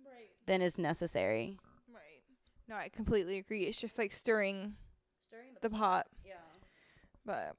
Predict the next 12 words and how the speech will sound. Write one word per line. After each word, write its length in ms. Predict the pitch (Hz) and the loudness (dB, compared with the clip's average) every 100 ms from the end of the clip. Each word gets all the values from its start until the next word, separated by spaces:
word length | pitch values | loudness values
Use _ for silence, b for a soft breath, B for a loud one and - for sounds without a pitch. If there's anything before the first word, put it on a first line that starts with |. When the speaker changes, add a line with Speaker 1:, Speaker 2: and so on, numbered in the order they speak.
| _ _ _ _ _ | _ _ _ _ _
Speaker 2:
Like, 160 | 196 196 | -20 -20
it's 140 | 202 | -20
not 160 | 208 196 | -20 -20
gonna 160 | 202 190 | -20 -20
help 160 | 180 180 | -20 -20
your 100 | 165 | -20
mental 300 | 156 165 _ | -20 _ _
state. 320 | _ _ _ _ _ _ - | _ _ _ _ _ _ 0
Speaker 1:
Exactly. 840 | 254 220 208 196 185 156 190 208 - _ _ _ | 2 8 6 6 0 -2 -4 -8 -16 _ _ _
Definitely 460 | - 220 - 160 147 | -4 -4 -4 -12 -12
not. 320 | 104 92 - - - _ _ - b b b b b b | -12 -12 -12 -16 -20 _ _ -20 b b b b b b
But, 260 | - 185 - | -16 -12 -12